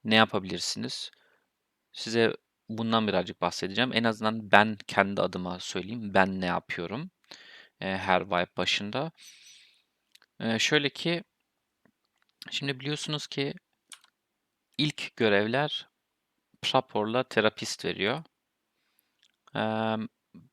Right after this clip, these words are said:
Prapor'un verdiği görev, hatta onu da göstereyim hemen, emin olmak için.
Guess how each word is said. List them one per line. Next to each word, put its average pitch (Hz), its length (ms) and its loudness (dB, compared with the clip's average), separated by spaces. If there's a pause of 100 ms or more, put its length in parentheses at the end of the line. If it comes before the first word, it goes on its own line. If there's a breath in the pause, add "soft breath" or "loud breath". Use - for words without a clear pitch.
(120)
Prapor'un 127 680 -2
verdiği 117 500 2
görev, 110 440 0
hatta - 380 -6
onu 110 220 -6
da 104 60 -2
göstereyim 101 520 -4
hemen, 101 360 -6 (960 loud breath)
emin 98 240 -4
olmak 95 320 -6
için. 135 400 -10